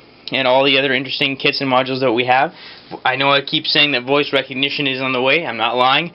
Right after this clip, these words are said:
It's just taking a lot longer than I anticipated it. Standalone, standalone E Z R F I D, standalone E Z, uh, voice recognition.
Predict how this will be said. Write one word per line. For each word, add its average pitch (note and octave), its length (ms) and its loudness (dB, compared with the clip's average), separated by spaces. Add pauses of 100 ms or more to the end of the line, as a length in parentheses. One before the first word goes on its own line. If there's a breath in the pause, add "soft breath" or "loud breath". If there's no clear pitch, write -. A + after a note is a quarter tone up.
(300 loud breath)
It's A#2+ 260 -2
just C3 220 0
taking C#3 200 0
a B2+ 60 0
lot B2 220 2
longer C3 260 0
than B2 140 0
I A2 160 0
anticipated C#3+ 760 -4
it. D#3+ 140 0 (120)
Standalone, D3+ 720 0 (520 loud breath)
standalone E3+ 520 2
E F3+ 120 0
Z E3+ 160 2
R E3 100 4
F D#3+ 100 -6
I D3+ 140 4
D, D3 180 0
standalone D3 520 0
E A#2+ 180 -2
Z, C3+ 340 -2 (320 loud breath)
uh, A#2 460 4
voice C#3 240 0
recognition. A2+ 560 -2